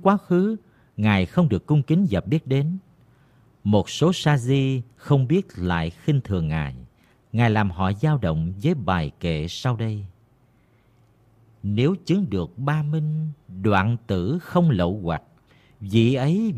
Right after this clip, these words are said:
vẫn có thể không được người biết đến. Và kẻ ngu không biết, có thể sanh khinh thường.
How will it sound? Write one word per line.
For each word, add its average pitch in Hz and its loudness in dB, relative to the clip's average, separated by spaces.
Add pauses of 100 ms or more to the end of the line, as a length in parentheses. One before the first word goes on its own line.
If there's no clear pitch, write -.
vẫn 92 0
có 190 0
thể 87 -4 (380)
không 185 0
được 98 -2
người 87 0
biết 107 -4
đến. 147 -4 (680)
Và 117 4
kẻ 113 0
ngu 180 4
không 170 2
biết, 214 0 (500)
có 180 6
thể 104 0
sanh 151 0
khinh 160 0
thường. 73 -4